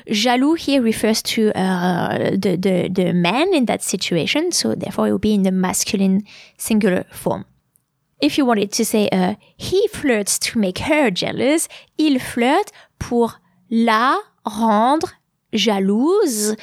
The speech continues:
'cause the person who is jealous here in that, in our case is a, is a female. By the way, the, the words and expressions that I, uh, mentioned in this episode in French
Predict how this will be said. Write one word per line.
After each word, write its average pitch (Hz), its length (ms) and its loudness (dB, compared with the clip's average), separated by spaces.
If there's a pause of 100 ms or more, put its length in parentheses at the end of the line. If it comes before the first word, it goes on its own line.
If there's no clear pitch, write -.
(180)
'cause 202 220 -4
the 202 80 0
person 214 420 0
who 208 300 -2
is 180 240 -2
jealous 202 640 -2
here 240 180 0
in 208 140 -2
that, 175 200 -2
in 202 160 2
our 190 140 2
case - 320 -2
is 311 180 0
a, 247 240 0
is 208 240 -2
a 208 80 0
female. 220 520 -2 (640)
By 311 180 2
the 302 100 2
way, 277 220 0
the, 247 280 2
the 226 200 -2
words 277 680 0 (120)
and 226 420 2
expressions 214 540 -4
that 196 120 -2
I, 190 280 -2
uh, 170 120 -4
mentioned 214 560 0
in 208 120 2
this 202 260 -6
episode 196 500 -2
in 180 260 -2
French 262 640 -2